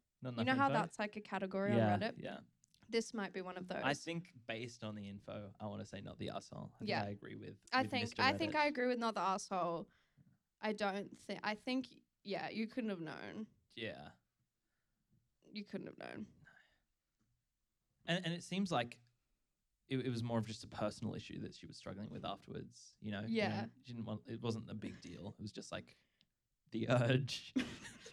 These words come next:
Speaker 2: The urge.
Speaker 1: <laughs>
Speaker 2: Uh,
Speaker 1: You know,
Speaker 2: okay,
Speaker 1: it's
Speaker 2: do
Speaker 1: not
Speaker 2: you
Speaker 1: like it caused her to relapse or anything.
Speaker 2: That's, yeah, it was just the
Speaker 1: Just, just the
Speaker 2: urge.
Speaker 1: urge.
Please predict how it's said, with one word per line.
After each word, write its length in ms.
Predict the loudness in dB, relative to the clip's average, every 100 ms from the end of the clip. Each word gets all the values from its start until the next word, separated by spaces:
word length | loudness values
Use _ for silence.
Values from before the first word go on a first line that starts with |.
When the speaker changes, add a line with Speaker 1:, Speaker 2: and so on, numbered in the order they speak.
| -8 0 6
Speaker 2:
The 260 | 8 10 10 12
urge. 540 | 10 10 4 2 2 2
Speaker 1:
<laughs> 60 | 0 -14 -8 -6 -6 -8 -10 -18 -16 -18 -16 -18 -18 -16 -12 -12 -12 -18 -20 _ 6
Speaker 2:
Uh, 40 | 10 10
Speaker 1:
You 60 |
know, 160 | 10 6
Speaker 2:
okay, 180 | 8 8
Speaker 1:
it's 80 | 10
Speaker 2:
do 60 |
Speaker 1:
not 60 | 10
Speaker 2:
you 60 | 10
Speaker 1:
like 120 | 6
it 80 | 2
caused 220 | 2 4
her 60 | 4
to 80 |
relapse 500 | 2 -2 -6 -10 -12
or 80 | -12
anything. 300 | -10 -10 -2
Speaker 2:
That's, 460 | 6 6 6 -8 -14 _ _
yeah, 220 | -2 0 2
it 80 | 0
was 160 | 0 -2
just 180 | -6 0
the 80 | 2
Speaker 1:
Just, 200 | 6 6
just 180 | 6 4
the 140 | 4
Speaker 2:
urge. 200 | 4 2
Speaker 1:
urge. 180 | 0 -6